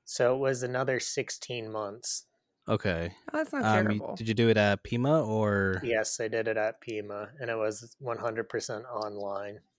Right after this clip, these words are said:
Speaker 1: 'cause we,
Speaker 2: Oh, okay.
Speaker 1: 'cause you already have your, your P T A degree. That, uh, associate's level is all we need, right, to sit for our
Speaker 3: Mm-hmm.
Speaker 1: exam and
Speaker 2: Mm-hmm.
Speaker 1: everything. You have to be licensed. You have to have gone through a capti accredited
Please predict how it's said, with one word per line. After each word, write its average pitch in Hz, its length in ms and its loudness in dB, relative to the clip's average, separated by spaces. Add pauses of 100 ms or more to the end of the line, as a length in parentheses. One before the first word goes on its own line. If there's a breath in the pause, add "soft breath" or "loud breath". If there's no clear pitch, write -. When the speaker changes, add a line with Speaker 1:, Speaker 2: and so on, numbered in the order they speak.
(320)
Speaker 1:
'cause 110 280 -2
we, 113 180 0
Speaker 2:
Oh, 147 220 2
okay. 101 460 -2 (220)
Speaker 1:
'cause 120 180 -2
you 123 100 4
already 127 380 4
have 110 560 2
your, 107 460 -2 (720)
your 117 140 2
P 110 200 -6
T 107 200 -2
A 101 160 -2
degree. 104 540 -2 (120)
That, 110 380 0 (160)
uh, 123 60 2
associate's 117 640 0
level 110 240 2
is 101 100 -4
all 104 200 0
we 104 120 -2
need, 104 340 -6
right, 107 320 0
to 107 100 -6
sit - 220 -6
for 110 160 -6
our 104 140 0
Speaker 3:
Mm-hmm. 185 260 -2
Speaker 1:
exam 104 320 -8
and 107 100 -6
Speaker 2:
Mm-hmm. 107 380 2
Speaker 1:
everything. 104 180 -4 (460 loud breath)
You 113 120 0
have 120 440 0
to 117 80 -6
be 107 200 -2
licensed. 104 840 -2
You 110 80 -4
have 110 300 0
to 110 80 -8
have 104 280 -6
gone 107 280 -6
through 104 280 -4
a 101 60 -6
capti - 480 -4
accredited 104 520 -6